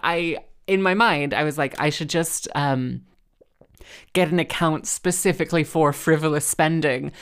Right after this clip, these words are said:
that I can, I can just take with me wherever I go. That's not gonna have too much money in it, so that I'm not, you know, throwing around,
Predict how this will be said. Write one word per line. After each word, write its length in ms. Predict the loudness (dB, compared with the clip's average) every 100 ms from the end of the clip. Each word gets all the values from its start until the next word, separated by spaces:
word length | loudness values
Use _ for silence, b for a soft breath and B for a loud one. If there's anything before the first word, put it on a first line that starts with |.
| B -2
that 120 | 0
I 100 | 0
can, 400 | 0 0 0 -2 -6
I 80 |
can 160 | -4 -4
just 200 | -6 -6
take 260 | -4 -2 0
with 160 | 2
me 160 | 2 2
wherever 480 | 2 2 4 4 4
I 140 | 2
go. 500 | 2 2 2 0 -4 b b b
That's 180 | -2 2
not 140 | 2 2
gonna 120 | 0
have 300 | 0 -2 -8 -4
too 140 | 0
much 220 | 2 2 0
money 240 | 2 2
in 80 | 2
it, 400 | 2 -2 -8 -14 -16 B B B
so 200 | 0 2
that 320 | 4 2 2 0
I'm 180 | 0
not, 300 | 0 -2 -2
you 100 | -2
know, 640 | 2 2 2 -2 -10 -14 -14
throwing 760 | -4 0 4 6 8 6 4
around, 800 | 4 4 4 2 2 0 -2 -4